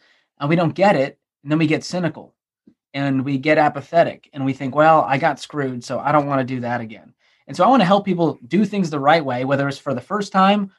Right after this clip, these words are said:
or clean up a mess that they, they made over here, to start to do things the right way so that they can feel that progress,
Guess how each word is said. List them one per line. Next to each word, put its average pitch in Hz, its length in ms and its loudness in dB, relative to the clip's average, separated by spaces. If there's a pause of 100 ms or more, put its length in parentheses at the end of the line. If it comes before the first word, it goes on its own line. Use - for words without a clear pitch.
(120)
or 170 200 2
clean 180 260 -4
up 156 100 -2
a 143 60 -4
mess 160 260 0
that 147 140 -12
they, 123 220 -4 (200)
they 139 100 -6
made 147 220 2
over 127 200 2
here, 135 380 -4 (300)
to 170 120 -2
start 180 320 2
to 170 60 -6
do 160 200 0
things 160 240 -4
the 139 80 -8
right 135 200 4
way 143 260 2
so 196 360 0
that 170 260 2
they 151 120 -2
can 143 140 -6
feel 131 240 -6
that 120 160 -6
progress, 98 640 -14